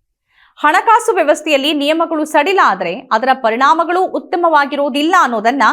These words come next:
ಹೀಗೆ ವಾದಿಸೋರು ಮರೆತು ಬಿಡ್ತಾರೆ. ಸಾವಿರದ ಒಂಬೈನೂರ ತೊಂಬತ್ತರ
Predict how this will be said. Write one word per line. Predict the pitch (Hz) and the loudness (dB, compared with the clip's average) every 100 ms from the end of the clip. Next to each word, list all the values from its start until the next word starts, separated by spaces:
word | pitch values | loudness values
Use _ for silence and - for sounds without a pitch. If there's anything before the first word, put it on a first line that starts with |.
| - - _ | -2 -14 _
ಹೀಗೆ | - 370 415 339 | 0 2 2 2
ವಾದಿಸೋರು | 233 233 294 - 175 135 | 2 2 0 -2 -2 -2
ಮರೆತು | - - 233 277 233 | -6 -2 0 0 -4
ಬಿಡ್ತಾರೆ. | 214 196 165 - - - - - | -4 -2 -4 -4 -8 -2 0 2
ಸಾವಿರದ | 359 381 453 | 2 2 2
ಒಂಬೈನೂರ | 403 392 392 370 | 0 0 0 0
ತೊಂಬತ್ತರ | 359 330 370 392 | 0 0 0 0